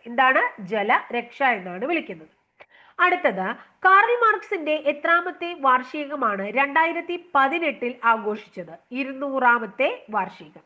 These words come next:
എത്രാമത്തെയാണ്? ഇരുന്നൂറാമത്തെ വാർഷികം ട്ടോ.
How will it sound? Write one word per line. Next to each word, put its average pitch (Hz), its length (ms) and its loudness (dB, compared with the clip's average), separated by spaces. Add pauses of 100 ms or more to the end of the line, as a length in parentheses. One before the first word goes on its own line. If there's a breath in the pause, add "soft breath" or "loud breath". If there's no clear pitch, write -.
എത്രാമത്തെയാണ്? 269 600 -2 (400 loud breath)
ഇരുന്നൂറാമത്തെ 262 1000 -2
വാർഷികം 185 480 -6
ട്ടോ. 370 280 0